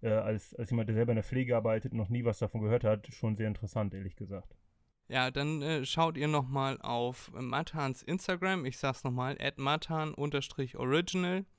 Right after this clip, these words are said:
Speaker 2: Und da hat er noch mal ein etwas ausführlicheres Video, äh, darüber gemacht, könnt ihr euch das noch mal angucken, auch alles mit Link und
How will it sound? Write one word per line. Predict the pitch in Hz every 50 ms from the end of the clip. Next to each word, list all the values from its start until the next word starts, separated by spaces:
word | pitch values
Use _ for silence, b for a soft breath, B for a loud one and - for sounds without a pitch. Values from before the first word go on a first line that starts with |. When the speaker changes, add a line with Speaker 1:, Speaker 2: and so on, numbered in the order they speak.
| b b b b b b b b
Speaker 2:
Und | - 139 139 135 135 139 127 - -
da | 139 131
hat | 143 139
er | 147 139
noch | 139 135 123
mal | 131 135 123
ein | 123 127
etwas | 131 - - 135 123 - -
ausführlicheres | - 139 127 - - - - 180 190 202 196 156 165 151 143 147 139 -
Video, | 151 160 147 151 151 147 147 143 143 139 - b b b b b b b b b b -
äh, | 131 131 127
darüber | 123 135 127 131 135 139 135
gemacht, | 127 123 135 131 127 123 -
könnt | - 143 131
ihr | 131
euch | 127
das | - 135 - -
noch | 131
mal | 135 -
angucken, | - 139 143 143 - - - - 135 135 131
auch | - 127 120 120 - - -
alles | 110 123 123 - - 139
mit | 135 123 135
Link | 139 147 151 156 147 -
und | - - 127 123 120 - -